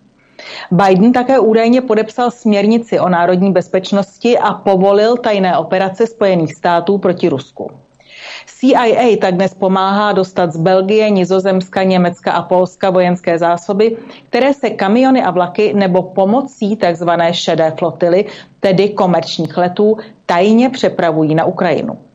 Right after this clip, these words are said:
Už loni v březnu, krátce po otevřeném začátku války, přijel ředitel americké rozvědky do Polska,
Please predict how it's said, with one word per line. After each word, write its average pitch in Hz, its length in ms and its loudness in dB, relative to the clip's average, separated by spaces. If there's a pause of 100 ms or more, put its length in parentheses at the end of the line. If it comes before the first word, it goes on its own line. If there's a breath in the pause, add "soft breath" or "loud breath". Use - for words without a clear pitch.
(440 loud breath)
Už - 180 0
loni 202 260 4
v 180 40 2
březnu, 190 460 0
krátce 226 680 -4
po 190 140 0
otevřeném 190 560 0
začátku 180 520 -2
války, 180 500 0 (200 loud breath)
přijel 254 360 0
ředitel 220 440 0
americké 185 560 0
rozvědky 180 540 0
do 180 100 2
Polska, 185 560 -2